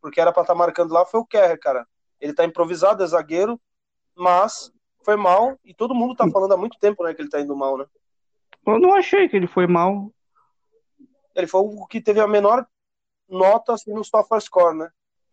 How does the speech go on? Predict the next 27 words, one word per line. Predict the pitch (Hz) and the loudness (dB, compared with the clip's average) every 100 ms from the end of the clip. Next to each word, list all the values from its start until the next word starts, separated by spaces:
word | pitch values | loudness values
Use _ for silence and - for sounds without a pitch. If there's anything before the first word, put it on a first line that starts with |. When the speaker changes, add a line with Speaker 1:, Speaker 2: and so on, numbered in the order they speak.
| _ | _
Speaker 1:
É, | 208 262 | 2 4
e | 240 | 4
também, | 208 202 220 269 269 | 2 2 0 -2 -4
é, | 240 208 180 170 165 | -4 -4 -6 -6 -8
saiu | - - 180 208 | -4 2 4 4
a | 254 | 2
seleção, | - 269 269 - 247 294 | 2 0 0 2 4 4
né, | 254 | 4
da, | 190 185 180 | 4 6 4
da | 160 | 2
Liga | 170 165 | -2 -4
dos | 170 | -6
Campeões. | 180 170 165 170 220 240 - - _ _ _ 147 143 | -6 -6 -4 -4 -4 -8 -16 -20 _ _ _ -20 -20
E | 147 151 143 _ _ | -20 -20 -20 _ _
você | 143 180 | -6 -2
pode | 202 220 | -2 0
falar | 220 202 | 2 4
aí | 196 | 4
quem | 190 180 | 2 -2
é, | 190 | 0
André, | 277 269 202 165 139 | 2 2 2 2 2
pra, | 156 151 | 2 0
pra | 147 151 | 2 0
gente | 143 170 180 - | 0 -4 -4 -6
aí? | 175 233 _ _ _ - - _ _ | -8 -8 _ _ _ -18 -18 _ _
Speaker 2:
Posso, | - 147 175 214 | -2 0 0 -2
claro. | 185 143 165 208 190 | -2 0 0 -2 -4